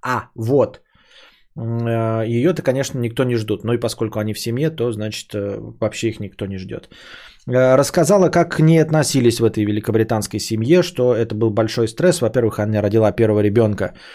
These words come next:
У неё была послеродовая депрессия, с которой ей никто не помогал справиться. И даже когда она пыталась, типа, обратиться,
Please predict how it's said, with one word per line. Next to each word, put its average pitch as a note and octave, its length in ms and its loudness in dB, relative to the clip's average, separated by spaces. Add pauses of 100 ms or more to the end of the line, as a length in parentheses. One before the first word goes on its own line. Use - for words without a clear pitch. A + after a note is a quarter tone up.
(340)
У A2+ 60 2
неё A#2 160 4
была A2+ 220 2
послеродовая A2+ 680 2
депрессия, A#2+ 520 2
с - 80 -4
которой A2+ 340 0
ей B2 120 0
никто A2 260 -4
не A2+ 80 -4
помогал G#2+ 380 -2
справиться. G2+ 540 -4
И F#2+ 40 -6
даже G#2+ 260 -2
когда G#2 320 -2
она G#2 140 -6
пыталась, G#2 480 -4
типа, - 220 -8
обратиться, G2+ 560 -4